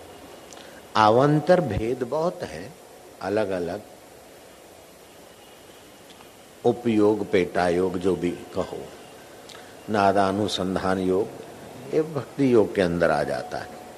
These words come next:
हठ योग, राज योग, कुंडलनी योग, बहुत किस्म के हैं, लेकिन वे सारे तीन में पाए जा सकते हैं। कर्म करने की शक्ति दी है दाता ने,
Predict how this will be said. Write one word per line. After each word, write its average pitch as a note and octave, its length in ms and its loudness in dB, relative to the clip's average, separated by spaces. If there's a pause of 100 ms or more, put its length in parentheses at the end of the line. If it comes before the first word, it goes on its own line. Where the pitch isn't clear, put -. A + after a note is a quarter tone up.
(760)
हठ G#2+ 260 2
योग, G2 400 6
राज F#2 320 4
योग, F#2+ 440 4
कुंडलनी F#2+ 420 2
योग, F2+ 420 0 (180)
बहुत C#3 340 2
किस्म E2 420 0
के D2 100 -8
हैं, D2 160 -10 (400)
लेकिन B2 240 6
वे C3 120 8
सारे B2+ 400 4
तीन C3 340 4
में A2+ 240 4 (1600)
पाए G#2 260 4
जा F#2+ 160 2
सकते - 440 -4
हैं। G2+ 200 -12 (3500)
कर्म D3+ 300 8
करने C3+ 360 6
की C#3+ 200 0
शक्ति - 460 2
दी G#2+ 240 2
है B2 200 2
दाता E2 420 0
ने, A2+ 180 -6